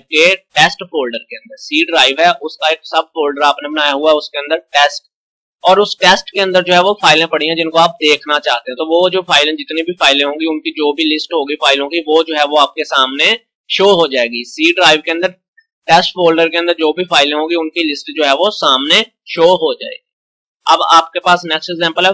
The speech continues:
files लिखा हुआ, सिर्फ और सिर्फ files लिखा, इसके साथ जो है हमने कोई भी path नहीं दिया।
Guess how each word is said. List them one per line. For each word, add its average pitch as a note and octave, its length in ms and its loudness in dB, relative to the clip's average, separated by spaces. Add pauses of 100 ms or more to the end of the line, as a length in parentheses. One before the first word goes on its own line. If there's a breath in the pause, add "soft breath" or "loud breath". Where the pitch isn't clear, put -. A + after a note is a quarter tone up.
files C3+ 400 2
लिखा C3 240 -6
हुआ, B2 120 0
सिर्फ D#3+ 260 -4
और F3+ 120 2
सिर्फ F#3+ 280 -2
files D#3 280 2
लिखा, D#3 240 -2
इसके E3+ 280 -2
साथ D#3+ 240 2
जो D3+ 120 0
है E3+ 80 6
हमने E3 300 -2
कोई D3+ 220 -2
भी D#3+ 80 0 (100)
path C3+ 340 4
नहीं F3 680 -4
दिया। C3 260 -4